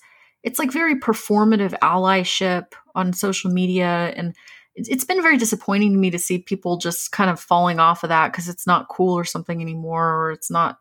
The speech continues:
in vogue. But I'd just like to say that, I mean, I think that we had a lot of momentum for this movement, and I think that we can keep it going and should.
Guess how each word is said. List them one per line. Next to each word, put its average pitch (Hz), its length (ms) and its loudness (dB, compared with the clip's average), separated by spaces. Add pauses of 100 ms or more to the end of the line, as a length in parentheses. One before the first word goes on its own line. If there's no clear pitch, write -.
(140)
in 175 160 -2
vogue. 180 500 2
But 175 200 0 (640)
I'd 220 120 0
just 262 160 -2
like 302 200 0
to 196 320 0 (720)
say 214 500 2
that, 165 260 -4
I - 40 -2
mean, 202 160 0
I 202 80 0
think 254 320 2
that - 280 0
we 196 140 0
had 226 200 2
a 269 40 2
lot 240 180 4
of 202 60 2
momentum 180 500 -2
for 180 120 -6
this 156 200 -8
movement, 185 440 -2
and 170 120 -2
I 180 60 0
think 220 220 0
that 240 80 -2
we 208 120 0
can 185 120 -4
keep 190 200 -8
it - 80 -12
going 180 340 0
and 160 120 -8
should. 170 580 0